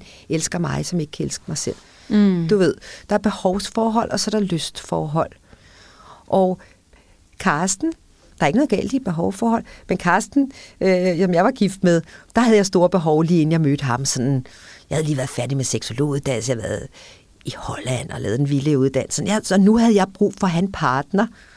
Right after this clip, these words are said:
Speaker 1: en, en rigtig voksen mand, der sådan kunne bygge og bo, kunne en hel masse med sine hænder og sådan noget,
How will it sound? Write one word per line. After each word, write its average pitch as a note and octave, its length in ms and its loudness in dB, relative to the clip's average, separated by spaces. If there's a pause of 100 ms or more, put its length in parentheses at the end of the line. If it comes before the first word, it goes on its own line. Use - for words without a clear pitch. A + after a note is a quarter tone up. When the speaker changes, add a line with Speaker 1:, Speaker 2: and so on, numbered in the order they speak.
(460)
Speaker 1:
en, G3 140 0
en - 300 -8
rigtig F#3+ 300 0
voksen D#3+ 400 0
mand, C#3 180 2 (100)
der D#3 60 2
sådan D3 360 0 (480)
kunne - 220 -2
bygge F3+ 260 6
og F#3+ 100 2
bo, - 360 4
kunne - 220 2
en A3+ 100 6
hel G#3 200 4
masse C#3+ 260 2
med E3+ 80 -2
sine D#3+ 220 0
hænder D3 360 2
og D#3+ 60 0
sådan D#3+ 100 0
noget, D3 140 4